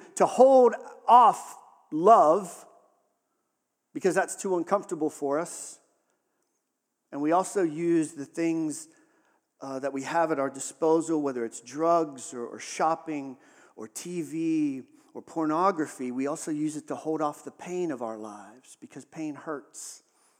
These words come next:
even though it is a great teacher. And so while we do that, it's just a daily numbing, is it not?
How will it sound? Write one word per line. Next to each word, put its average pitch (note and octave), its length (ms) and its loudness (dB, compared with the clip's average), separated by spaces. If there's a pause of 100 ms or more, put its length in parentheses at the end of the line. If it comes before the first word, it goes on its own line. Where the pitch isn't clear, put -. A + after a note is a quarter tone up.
(120)
even C3+ 200 -12
though C#3 140 -6
it B2+ 80 -10
is A#2+ 100 -16
a B2 60 -12
great C3 280 -12
teacher. A2+ 420 -14 (1300)
And B2 120 -14
so C#3+ 240 -6
while C3+ 180 -4
we C3 80 -10
do D3+ 220 -6
that, F3 400 -6 (500)
it's - 260 -14
just - 360 -10 (260)
a B2+ 100 -12
daily D#3 720 -4 (300)
numbing, B2 480 -8 (840)
is B2+ 140 -10
it B2 120 -12
not? C#3 300 -12